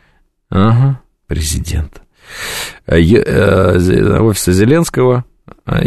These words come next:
Ермака, пишет украинский депутат. Черт, как всегда неудобно.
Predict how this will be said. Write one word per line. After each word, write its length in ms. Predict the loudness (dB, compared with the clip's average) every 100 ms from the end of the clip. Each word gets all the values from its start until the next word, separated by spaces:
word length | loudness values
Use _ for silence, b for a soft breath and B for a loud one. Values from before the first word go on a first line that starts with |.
| -2
Ермака, 1200 | -4 0 2 2 2 0 -4 -6 0 2 2 0 -6 _ _ _ _ _ _ _ _ _ _
пишет 280 | -6 -4
украинский 460 | -4 -2 -2 -2 -2
депутат. 540 | -2 -2 -4 0 -2 -2 -14 _ _
Черт, 580 | -6 -4 -2 -2 -2 -8
как 280 | -14 -12
всегда 260 | -8 -4 -2
неудобно. 640 | 0 0 0 0 -2 -4